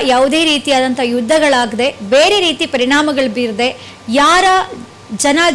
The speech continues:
ಜೀವನಕ್ಕೂ ಕೂಡ ಹಾನಿಯಾಗದೆ, ಯಾವ ಒಂದು ಆಸ್ತಿ ಪಾಸ್ತಿಗಳಿಗೂ ಕೂಡ ನಷ್ಟ ಆಗದೆ, ಎಲ್ಲವೂ ಕೂಡ ಆದಷ್ಟು ಬೇಗ ಸುಖಾಂತ್ಯದಲ್ಲಿ ಅಂತ್ಯ ಆಗ್ಲಿ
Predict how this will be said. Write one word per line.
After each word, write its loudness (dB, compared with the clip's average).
ಜೀವನಕ್ಕೂ -2
ಕೂಡ -2
ಹಾನಿಯಾಗದೆ, 0
ಯಾವ -2
ಒಂದು -2
ಆಸ್ತಿ 0
ಪಾಸ್ತಿಗಳಿಗೂ -2
ಕೂಡ -4
ನಷ್ಟ -4
ಆಗದೆ, 0
ಎಲ್ಲವೂ 0
ಕೂಡ -4
ಆದಷ್ಟು 0
ಬೇಗ 2
ಸುಖಾಂತ್ಯದಲ್ಲಿ -2
ಅಂತ್ಯ -2
ಆಗ್ಲಿ -2